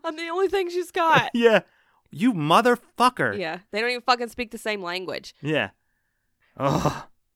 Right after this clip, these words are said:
Speaker 2: But I didn't really get why she was so upset like it was her daughter. Did she, was it just guilt or what?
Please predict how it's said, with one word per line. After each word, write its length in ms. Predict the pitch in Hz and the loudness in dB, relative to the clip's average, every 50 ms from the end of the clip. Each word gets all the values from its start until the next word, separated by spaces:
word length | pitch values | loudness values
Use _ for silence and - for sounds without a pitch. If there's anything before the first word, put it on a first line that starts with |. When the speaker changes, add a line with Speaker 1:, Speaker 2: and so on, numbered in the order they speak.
| _ _ _ _ _ _ _ _ _ _ _ _ _ _ _ _ _ _ _ _ _ _ _ _ _ _ _ _ _ _ _ _ _ _ - | _ _ _ _ _ _ _ _ _ _ _ _ _ _ _ _ _ _ _ _ _ _ _ _ _ _ _ _ _ _ _ _ _ _ 0
Speaker 2:
But 80 | - 156 | 2 4
I 60 | 170 185 | 4 6
didn't 220 | 233 247 220 156 | 4 4 2 2
really 300 | 175 185 190 185 175 139 | 2 2 2 2 2 -2
get 440 | - - 131 135 147 151 151 127 - _ _ - | -2 -4 -2 -2 -2 -2 -4 -4 -6 _ _ -12
why 680 | 120 120 127 131 127 127 123 127 123 120 117 113 104 - | -6 -4 0 0 2 2 2 0 0 -2 -2 -4 -6 -6
she 260 | - - - - 196 214 | -6 -4 -2 -2 0 0
was 180 | 175 135 110 | 0 0 0
so 220 | - - 120 101 101 | 0 -2 -2 -2 -4
upset 360 | 92 - - - 117 90 - | -6 -8 -8 -6 -6 -8 -8
like 180 | 87 98 - - | -10 -12 -12 -12
it 40 | 87 | -12
was 140 | 95 - - | -12 -12 -12
her 120 | - 92 | -12 -12
daughter. 460 | 87 87 87 87 87 87 87 85 87 _ | -12 -12 -14 -16 -16 -16 -18 -20 -16 _
Did 140 | - 120 107 | -12 -10 -8
she, 160 | - 147 131 | -8 -8 -8
was 160 | 117 135 131 123 | -6 -6 -6 -6
it 60 | 110 | -6
just 260 | - 135 113 107 101 95 | -8 -8 -10 -10 -12 -12
guilt 360 | 98 101 104 156 202 208 - | -10 -6 -6 -6 -6 -8 -8
or 180 | 92 104 98 | -10 -10 -8
what? 320 | 113 127 123 101 90 92 | -6 -4 -4 -6 -6 -10